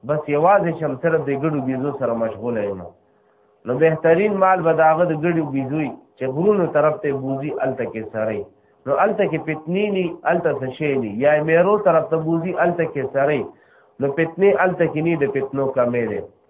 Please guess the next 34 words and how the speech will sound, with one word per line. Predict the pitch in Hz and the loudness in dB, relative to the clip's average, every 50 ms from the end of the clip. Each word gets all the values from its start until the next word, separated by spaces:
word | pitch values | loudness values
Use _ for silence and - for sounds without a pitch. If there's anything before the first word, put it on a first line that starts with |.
| _ _ _ _ _ _ _ _ _ | _ _ _ _ _ _ _ _ _
او | - 123 | 2 4
رسول | 143 160 165 160 - 208 208 202 | 4 4 4 2 2 2 2 2
الله | 190 185 190 180 185 180 | 2 4 4 4 4 2
صلی | 175 175 160 165 165 | 2 2 2 4 4
الله | 165 160 165 165 165 165 160 | 4 6 6 6 6 6 6
علیه | 156 156 160 165 165 160 156 | 6 6 6 4 4 2 2
وسلم | 156 151 147 147 - 160 160 156 143 | 2 2 2 2 0 2 2 2 2
ویلي | 143 143 139 139 131 113 | 2 0 0 0 0 -2
دي | 101 90 90 - - _ _ _ _ _ _ _ _ - | -4 -8 -10 -14 -18 _ _ _ _ _ _ _ _ -2
چې | 147 156 160 160 | 0 0 2 2
انسان | 165 160 160 151 - 180 180 196 208 | 2 0 0 2 2 4 4 4 4
د | 202 202 185 | 4 4 2
خپل | - - - - 180 180 175 160 | 2 0 -2 0 0 0 0 -2
دین | 143 139 190 202 185 147 101 92 - _ _ _ _ _ _ _ _ _ _ - | -2 -2 -2 0 0 -2 -4 -8 -12 _ _ _ _ _ _ _ _ _ _ 2
هغه | 135 147 156 160 196 214 196 165 147 143 - - - | 2 4 6 6 4 4 4 0 -4 -8 -12 -10 -6
وړي، | 151 147 143 160 180 175 131 92 - - | -4 -2 0 2 2 0 -2 -4 -8 -14
خپل | _ - - - 202 214 202 | _ -10 0 2 2 4 4
دین | 170 151 208 208 | 2 0 0 0
یې | 202 190 | 0 0
اوچت | 170 165 - 180 160 - - | 0 0 2 0 0 0 0
کړی | - 190 202 202 196 185 | 2 4 6 6 6 6
دی، | 175 165 | 4 4
هغه | - - 151 151 175 180 | 4 4 2 4 4 2
یو | 175 175 208 226 214 | 4 4 6 6 6
لیش | 190 175 180 196 196 - - - - - _ _ _ _ _ _ _ | 4 4 2 2 0 0 -2 -8 -14 -18 _ _ _ _ _ _ _
صرف | - 196 202 202 190 - - | 2 4 4 4 2 2 4
اخوا | 170 185 190 175 156 147 151 139 | 4 4 4 4 4 4 6 6
کې | 139 - 143 131 | 4 2 0 -2
د | 131 131 | 0 0
دې | 127 127 120 | 0 0 0
خلکو | - 117 113 113 113 117 | 0 0 -2 0 -2 -4
نه، | 113 117 | -4 -2
یو | 131 151 175 165 139 | 0 0 0 0 0
لیش. | 117 110 107 101 | 0 -2 -4 -8